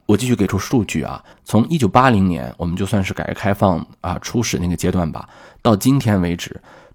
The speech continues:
东三省在全国人口的比例从百分之九一直下降到百分之七左右，就人口的比例也在下降。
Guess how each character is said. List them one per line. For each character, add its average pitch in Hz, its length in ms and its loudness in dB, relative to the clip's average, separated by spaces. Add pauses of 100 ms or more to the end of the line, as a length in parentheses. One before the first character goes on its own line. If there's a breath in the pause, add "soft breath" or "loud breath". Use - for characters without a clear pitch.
东 151 220 2
三 139 300 2
省 80 240 -4
在 87 180 -2
全 101 400 0
国 101 220 4
人 92 300 0
口 90 220 -4
的 85 120 -4 (100)
比 80 260 -4
例 120 300 0
从 90 360 -4
百 - 260 -4
分 104 200 2
之 117 140 2
九 85 360 -8 (640 soft breath)
一 131 140 2
直 90 200 0
下 90 260 0
降 82 240 -2
到 80 180 -4
百 76 200 -10
分 87 160 -4
之 87 120 -6
七 - 340 -2
左 - 200 -12
右， - 60 -18 (440)
就 98 100 2
人 98 340 6
口 - 360 -2
的 82 200 -6 (140)
比 90 220 0
例 151 180 4
也 - 140 4
在 82 160 -8
下 78 200 -4
降。 - 240 -10